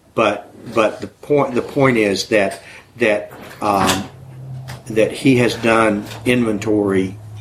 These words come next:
over and over and over again over the years. Uh, he, you know, when, when we got him to stop being homicidal, that was a big step. Okay.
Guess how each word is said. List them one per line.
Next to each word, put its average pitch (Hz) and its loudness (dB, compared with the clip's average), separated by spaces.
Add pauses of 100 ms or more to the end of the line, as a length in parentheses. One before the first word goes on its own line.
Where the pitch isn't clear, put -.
(400)
over 101 4
and 90 -2
over 98 2
and 90 -4
over 98 2
again 90 -4
over 90 0
the 87 -6
years. 92 -2 (440)
Uh, 90 -2 (320)
he, 147 2
you 135 2
know, 104 -2 (680)
when, 120 0
when 120 -2
we 185 6
got 160 2
him 139 2
to 113 -4
stop 123 2
being 117 0
homicidal, 127 0 (1400)
that 123 0
was 107 -2
a 104 -2
big 101 2
step. - -6 (840)
Okay. 95 -2